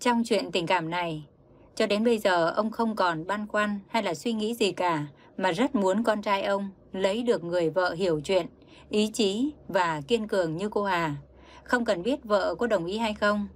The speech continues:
mà ông muốn dành cho cả hai con sự bất ngờ lớn. Ông Nhân nhấp một ngụm rượu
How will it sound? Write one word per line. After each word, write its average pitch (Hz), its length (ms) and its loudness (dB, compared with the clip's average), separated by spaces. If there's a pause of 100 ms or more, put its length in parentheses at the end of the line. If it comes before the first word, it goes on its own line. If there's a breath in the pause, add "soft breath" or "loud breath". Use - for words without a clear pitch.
(240)
mà 185 300 2
ông 226 200 0
muốn 240 160 2
dành 185 280 0
cho 220 120 -4
cả 208 140 -2
hai 202 220 -4
con 208 340 0
sự 202 200 -2
bất 262 180 -2
ngờ 185 240 2
lớn. 180 320 2 (840 loud breath)
Ông 202 220 0
Nhân 196 360 -2
nhấp 262 180 0
một 170 180 -2
ngụm 185 220 -4
rượu 175 300 0